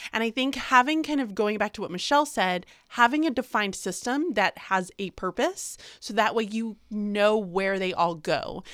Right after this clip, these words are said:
Now, if you have, like, professional development items, and again, this is what Michelle said, you have it,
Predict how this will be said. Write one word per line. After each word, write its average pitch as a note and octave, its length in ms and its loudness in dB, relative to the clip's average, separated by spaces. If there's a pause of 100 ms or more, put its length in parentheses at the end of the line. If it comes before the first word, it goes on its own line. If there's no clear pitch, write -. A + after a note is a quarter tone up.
(180)
Now, G#3 200 4
if G3+ 180 -2
you A#3 220 0
have, A#3+ 200 6
like, G#3+ 200 2
professional G3+ 420 -2
development A3 400 2
items, F3+ 400 -2
and F#3 220 -6
again, F3+ 320 -2
this E3+ 160 -8
is F3 100 -8
what D#3+ 100 -4
Michelle B3 300 0
said, E3+ 300 0
you F#3+ 160 -6
have F3 180 -2
it, E3+ 180 -4